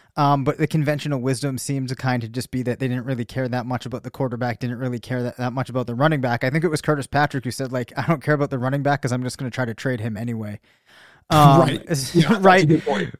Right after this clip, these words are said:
Speaker 1: Yeah, yeah, it is a really good point. So that's, like, what, you know, lined up with a lot of people's thinking, like you said. So really, I think, um, what you're saying is it ultimately came down to just that Metcalf is your,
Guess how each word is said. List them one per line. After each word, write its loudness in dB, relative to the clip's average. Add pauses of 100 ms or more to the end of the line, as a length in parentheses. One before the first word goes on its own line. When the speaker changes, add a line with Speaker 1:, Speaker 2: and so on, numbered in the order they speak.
Speaker 1:
Yeah, 6
yeah, 6
it 8
is 6
a 4
really 2
good -4
point. -6
So 0
that's, 2
like, 0
what, -4
you -2
know, 0
lined -2
up -2
with -4
a -4
lot -2
of -8
people's -12
thinking, -6
like -6
you 0
said. -4
So -2
really, 4 (360)
I 0
think, 0
um, 0 (340)
what -6
you're -2
saying 0
is -2
it -6
ultimately -2
came -4
down -4
to -8
just -10
that -8
Metcalf -8
is -4
your, -4